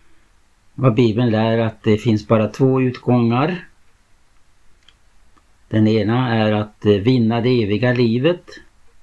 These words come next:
Den andra att, eh, som op-, oftast upprepas i Jesu undervisning om att gå förlorad.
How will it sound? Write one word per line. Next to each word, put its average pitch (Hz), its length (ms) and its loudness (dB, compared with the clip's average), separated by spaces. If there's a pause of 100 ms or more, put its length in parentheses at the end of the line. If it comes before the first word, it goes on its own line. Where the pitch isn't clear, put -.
(580)
Den 101 160 0
andra 113 600 0
att, 107 520 -4
eh, 101 240 2 (760)
som 117 260 2
op-, 143 300 -6 (120)
oftast 135 540 0
upprepas 143 1040 -2 (1000)
i 123 120 4
Jesu 123 420 2
undervisning 104 840 0
om 101 200 0
att - 220 -6
gå 113 340 0
förlorad. 127 840 -4